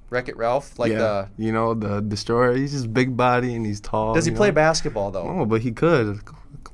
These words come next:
Speaker 2: on.
Speaker 1: Okay, so we're even doing that. They don't even have to play basketball. You completely missed what we're trying to do here, but I'll let you, I'll let you slide.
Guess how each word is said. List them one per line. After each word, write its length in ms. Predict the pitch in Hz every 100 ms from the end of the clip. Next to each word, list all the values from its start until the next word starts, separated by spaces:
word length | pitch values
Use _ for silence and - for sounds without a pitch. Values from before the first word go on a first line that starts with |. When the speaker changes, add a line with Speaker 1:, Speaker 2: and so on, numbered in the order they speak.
| -
Speaker 2:
on. 220 | - -
Speaker 1:
Okay, 260 | 131 131 104
so 160 | 120
we're 80 | 135
even 200 | 139 135
doing 220 | 131 123 117
that. 240 | 101 92
They 200 | 113 117
don't 180 | 123 123
even 180 | 120 117
have 160 | 110
to 60 | 117
play 160 | 123 120
basketball. 640 | 110 98 - 95 98 - - - - - -
You 160 | 156
completely 600 | 175 151 - 185 190 170
missed 580 | 147 147 143 120 - - - -
what 120 | 139
we're 120 | 135
trying 240 | 143 131
to 80 | 123
do 140 | 113 107
here, 220 | 95 90
but 220 | 92 123
I'll 120 | 120
let 280 | 120 120 -
you, 140 | 120
I'll 120 | 104 117
let 220 | 120 -
you 80 | 117
slide. 380 | 117 101 98